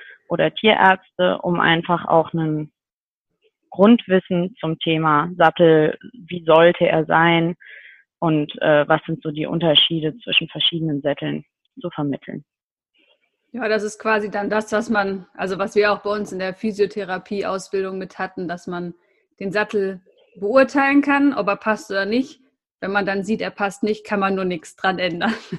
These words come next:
Speaker 2: <laughs>
Speaker 1: Genau,
Speaker 2: Da muss man
Speaker 1: genau.
Speaker 2: dann quasi dann den Fachexperten dann dazu holen,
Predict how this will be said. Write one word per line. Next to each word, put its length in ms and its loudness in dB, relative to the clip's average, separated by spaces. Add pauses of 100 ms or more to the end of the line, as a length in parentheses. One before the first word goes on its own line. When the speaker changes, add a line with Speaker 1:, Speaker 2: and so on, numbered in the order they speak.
(140)
Speaker 2:
<laughs> 80 -4 (800)
Speaker 1:
Genau, 220 8
Speaker 2:
Da 260 8
muss 120 2
man 100 6
Speaker 1:
genau. 380 6
Speaker 2:
dann 80 0
quasi 240 -2
dann 240 -6
den 160 -8
Fachexperten 1400 -4
dann 160 -6
dazu 400 -2
holen, 500 0